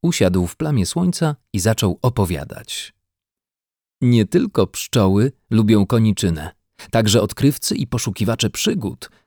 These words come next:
bo ten, kto znajdzie koniczynę z czterema listkami, będzie miał niesamowite szczęście”. Teraz wszystko stało się jasne i logiczne. Każdy natychmiast zapragnął znaleźć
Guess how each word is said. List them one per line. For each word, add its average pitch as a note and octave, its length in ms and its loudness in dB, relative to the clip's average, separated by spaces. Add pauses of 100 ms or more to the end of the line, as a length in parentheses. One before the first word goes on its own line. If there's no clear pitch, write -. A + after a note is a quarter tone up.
bo F2 160 -2
ten, G#2 480 2 (180)
kto A2+ 220 2
znajdzie G#2+ 420 2
koniczynę A2+ 640 2
z - 160 -6
czterema B2 520 0
listkami, A#2+ 680 0 (320)
będzie F3+ 520 2
miał D#3 240 2
niesamowite D#3 840 2
szczęście”. - 840 -4 (880)
Teraz F#2+ 720 -4
wszystko - 560 -6
stało E2+ 420 -6
się - 160 -10
jasne F2 500 -6
i E2 60 -10
logiczne. - 760 -12 (540)
Każdy G#2+ 460 -2
natychmiast A#2 800 -4
zapragnął G#2+ 680 -2
znaleźć B2 580 -4